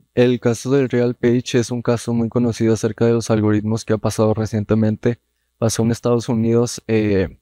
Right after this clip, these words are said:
como lo mencionaba anteriormente, se trata de una inmobiliaria que tiene un software. Este software, eh, realiza, eh, a través de un algoritmo la, eh, decisión de precios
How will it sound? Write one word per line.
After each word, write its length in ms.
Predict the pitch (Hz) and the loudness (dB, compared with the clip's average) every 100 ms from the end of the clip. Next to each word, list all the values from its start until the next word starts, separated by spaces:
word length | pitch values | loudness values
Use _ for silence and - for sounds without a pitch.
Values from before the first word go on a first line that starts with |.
| _ _ _ _ _ _ | _ _ _ _ _ _
como 240 | 117 117 | -4 -2
lo 400 | 117 113 113 110 | 0 2 2 2
mencionaba 560 | 110 107 - 107 107 123 | 0 -2 -2 0 2 0
anteriormente, 840 | 123 120 110 113 110 110 123 120 - | 0 0 2 0 0 0 -2 -2 -6
se 160 | - | -4
trata 340 | 113 113 107 120 | -2 0 0 0
de 100 | 117 | 0
una 160 | 113 117 | 0 0
inmobiliaria 520 | 123 113 107 104 110 | 0 -2 0 0 0
que 120 | - | -4
tiene 240 | - 110 | -2 0
un 100 | 110 | 0
software. 480 | 110 110 107 123 131 - _ _ _ _ - | 0 -2 0 0 0 -2 _ _ _ _ -2
Este 320 | 110 - 123 | -2 2 0
software, 560 | - 113 - 120 123 - _ | 2 -2 0 0 0 -2 _
eh, 300 | - 110 107 | -2 0 0
realiza, 880 | 104 113 110 104 120 117 117 104 - _ _ _ _ _ _ _ _ | 0 -2 -2 -2 -2 0 0 0 -6 _ _ _ _ _ _ _ _
eh, 420 | 113 117 113 110 - _ _ | 0 2 2 0 -2 _ _
a 80 | 113 | -6
través 300 | 117 117 113 | -2 0 0
de 40 | |
un 80 | 127 | 0
algoritmo 560 | 131 117 113 113 120 127 | 0 0 0 0 0 -2
la, 640 | 127 117 101 69 62 - _ _ _ | 0 0 0 -2 -4 -10 _ _ _
eh, 220 | 110 110 | 2 2
decisión 500 | 113 117 117 120 117 | 0 -2 -2 -2 0
de 120 | 120 | -2
precios 720 | - 120 117 135 147 - - | 0 0 0 0 -2 -4 -14